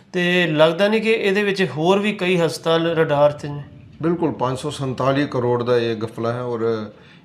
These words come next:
Speaker 2: ਇਹਦੇ 'ਚ ਇਕੱਤੀ ਹਜ਼ਾਰ something ਗੋਲੀਆਂ ਫੜੀ ਗਈ at a
Speaker 1: ਜੀ,
Speaker 2: time।
Speaker 1: ਜੀ।
Speaker 2: ਮੈਂ ਸਮਝਦਾ ਕਿ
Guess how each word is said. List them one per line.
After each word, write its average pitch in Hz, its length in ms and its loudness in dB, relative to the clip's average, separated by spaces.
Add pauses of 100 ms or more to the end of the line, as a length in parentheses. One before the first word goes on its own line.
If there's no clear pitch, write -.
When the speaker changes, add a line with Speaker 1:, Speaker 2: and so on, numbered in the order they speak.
(140)
Speaker 2:
ਇਹਦੇ 120 180 -4
'ਚ 113 140 -10
ਇਕੱਤੀ 123 680 -4
ਹਜ਼ਾਰ 117 300 -2
something 117 460 -8
ਗੋਲੀਆਂ 113 380 -4
ਫੜੀ 123 320 -4
ਗਈ 110 220 -2
at 117 200 -4
a - 20 -2
Speaker 1:
ਜੀ, 135 120 -4
Speaker 2:
time। 110 440 -8
Speaker 1:
ਜੀ। 135 140 -10 (220)
Speaker 2:
ਮੈਂ 151 220 0
ਸਮਝਦਾ 180 400 0
ਕਿ 202 320 0